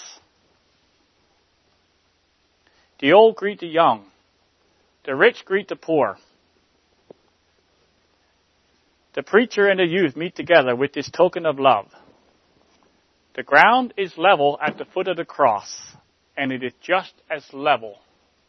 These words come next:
with the Christian greeting. Now, the early Christians greeted each other with a kiss. And here is out of Apos-, Ap-, Apostolic Constitution, and it has some numbers behind it.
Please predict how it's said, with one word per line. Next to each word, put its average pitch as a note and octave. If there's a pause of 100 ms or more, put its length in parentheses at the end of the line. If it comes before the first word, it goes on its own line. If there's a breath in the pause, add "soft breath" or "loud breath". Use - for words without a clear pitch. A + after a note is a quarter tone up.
(100)
with -
the B2+
Christian B2
greeting. A2 (3000 soft breath)
Now, C#3+
the D3+
early A#3+
Christians D#3+
greeted D3
each C3+
other B2
with A#2+
a A#2+
kiss. - (1400)
And A#2+
here C#3+
is B2
out B2
of B2
Apos-, C3+
Ap-, -
Apostolic C3
Constitution, B2+
and A#2
it A2
has B2
some A#2
numbers B2+
behind B2
it. C3